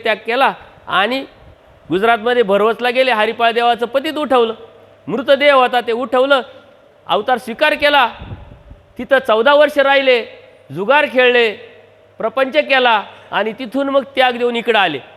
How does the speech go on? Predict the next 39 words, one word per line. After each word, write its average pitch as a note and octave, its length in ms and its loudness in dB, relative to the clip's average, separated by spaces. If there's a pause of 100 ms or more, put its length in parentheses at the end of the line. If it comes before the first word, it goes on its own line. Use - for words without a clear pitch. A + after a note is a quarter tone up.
(140)
आता C4 420 0
तुम्हाला B3+ 380 -2
बोध A3+ 240 2
असल्यामुळे B3 460 -2
तुम्हाला C4 220 0
याच्यात A#3 260 -2
काहीच C#4 160 0
वाटत A#3 360 -2
नाही, F3+ 120 -4
देवाने G3 400 -2
आमच्यासाठी F3 480 -6
असं C#3+ 180 -4
केलं. G#2+ 200 -12 (340)
जो F3+ 60 -2
अन्य G3+ 320 2
त्याला A3+ 220 -2
सांगितलं, G3 340 0
"तुमचे F3+ 200 -6
डोके F#3+ 260 -6
फिरले E3+ 320 -2
का?" C3+ 80 -6
म्हणशील, B2+ 280 -6
असं F3 200 -2
मेलेल्या F3 380 -2
माणसात F#3 280 -2
त्याच्यात D#3+ 280 -6
प्रवेश E3 320 -2
करून E3 280 -6
उठता G3 260 -2
येतं F#3+ 180 -2
काय? E3+ 120 -2 (880)
चेष्टा C4 260 2
नाही D4 140 2
करणार C4+ 320 2
का? G#3 140 -2 (320)
हे G#3+ 80 -2
तुमचं F3+ 360 -6
रहस्य D3 360 -4
आहे. F#2 140 -10